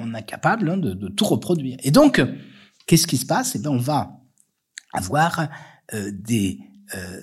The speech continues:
euh, formes de confiance qui s'établissent de façon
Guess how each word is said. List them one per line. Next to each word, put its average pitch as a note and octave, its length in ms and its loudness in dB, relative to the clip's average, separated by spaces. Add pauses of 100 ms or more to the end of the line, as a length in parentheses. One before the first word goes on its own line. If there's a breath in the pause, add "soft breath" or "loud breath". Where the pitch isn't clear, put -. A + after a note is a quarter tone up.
euh, - 1200 -10
formes C#3 480 6
de G2 80 0
confiance E3 640 4
qui D#3 120 0
s'établissent C#3+ 640 4
de C#3 80 2
façon C#3+ 500 0